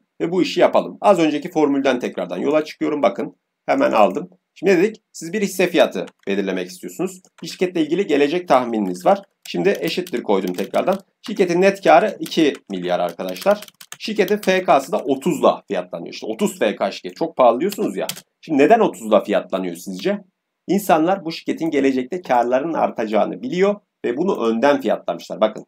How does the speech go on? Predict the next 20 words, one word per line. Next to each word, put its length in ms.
karının 420
otuz 280
katına 300
satıyorlar. 440
Yani 180
şirketin 380
şu 160
an 280
piyasa 300
değeri 200
altmış 360
milyar. 220
Siz 260
bunu 140
gidip 180
altmış 300
milyardan 200
rahatlıkla 400
ortak 300
olabiliyorsunuz. 540